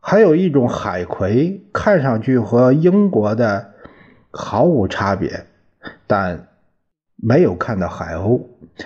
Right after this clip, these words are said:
忘了说，有人在丹吉尔捕到过大个儿的青鱼。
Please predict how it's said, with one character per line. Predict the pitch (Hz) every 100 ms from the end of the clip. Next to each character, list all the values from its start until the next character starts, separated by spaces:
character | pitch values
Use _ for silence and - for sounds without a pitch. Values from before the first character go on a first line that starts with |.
| - _ -
忘 | 117 98
了 | 87
说， | 85 123 127 - -
有 | 113 98
人 | 101 127
在 | 131 107
丹 | 92 - 165 170
吉 | 123
尔 | 85 208 - _ _ _
捕 | 104 95
到 | 98 151
过 | 165 143 104
大 | - 180 101
个 | 113 123
儿 | 87
的 | 87
青 | - 156 156
鱼。 | 98 92 139 165